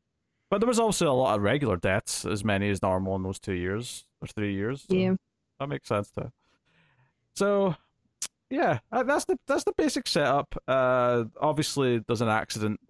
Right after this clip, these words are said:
Speaker 1: that leads to the, the youngest kid, Adam, uh, getting hit with a ray. Uh, unlike the first movie, the growth is more gradual, and I suspect that's because it would be very hard to build the whole movie about him just being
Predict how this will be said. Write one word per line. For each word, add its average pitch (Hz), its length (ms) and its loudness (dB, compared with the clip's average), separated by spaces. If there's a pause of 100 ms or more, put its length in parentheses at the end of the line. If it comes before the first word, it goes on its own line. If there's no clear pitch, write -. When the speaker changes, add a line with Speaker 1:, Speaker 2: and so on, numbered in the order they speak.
Speaker 1:
that 104 120 -2
leads 110 220 -4
to 101 320 0 (300)
the, 104 200 0
the 101 100 -4
youngest 98 320 -2
kid, 101 140 0
Adam, 95 440 -2 (280)
uh, 87 340 0
getting 92 200 -2
hit 101 200 -4
with 101 120 -4
a 95 60 -2
ray. 92 340 -2 (340)
Uh, 117 180 0
unlike 208 320 2
the 156 60 0
first 147 300 -2
movie, 160 400 0
the 127 140 -2
growth 127 520 -2
is 120 160 -2
more 117 160 0
gradual, 131 880 0 (440)
and 117 80 2
I 120 60 0
suspect - 460 -2
that's 123 220 0
because 104 720 -2
it 113 100 2
would 104 140 0
be 107 120 0
very 113 260 2
hard 101 320 0
to 101 60 -6
build 107 240 -2
the 110 60 -2
whole 104 180 -2
movie 98 340 0
about 98 240 -2
him 104 180 0
just 101 260 -4
being 98 500 -2